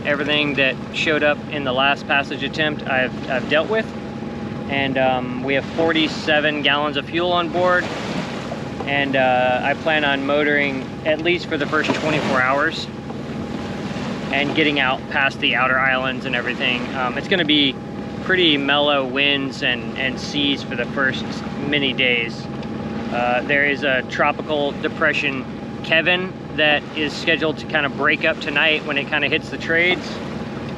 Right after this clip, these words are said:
And, um, it'll just break up into a low. There's a tropical storm which should become a hurricane in the next couple days down near Baja called Linda. She's, um, forecasted to track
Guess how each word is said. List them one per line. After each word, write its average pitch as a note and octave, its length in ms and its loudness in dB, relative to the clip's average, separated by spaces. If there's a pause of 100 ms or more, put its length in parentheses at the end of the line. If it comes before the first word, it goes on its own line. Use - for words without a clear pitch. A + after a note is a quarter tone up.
(100)
And, C3+ 340 0
um, B2 320 2
it'll C#3 240 0
just C#3+ 200 -2
break D#3 200 2
up C#3 120 0
into C3+ 180 0
a B2 100 0
low. G3 380 2 (720)
There's C#3 260 0
a C3+ 320 2
tropical D3 580 0
storm D#3 420 2
which C#3+ 120 0
should - 360 0
become D3 280 0
a C#3 60 4
hurricane D#3+ 480 2
in D#3 40 -2
the D3+ 80 0
next D3 240 -2
couple D3+ 220 0
days D#3 360 4 (420)
down C#3+ 380 4 (160)
near C#3+ 200 2
Baja D#3 500 2 (340)
called C#3 140 0
Linda. F3+ 460 2 (800)
She's, E3 400 0
um, C#3+ 260 2
forecasted D3 600 0
to C#3 80 0
track C#3 300 2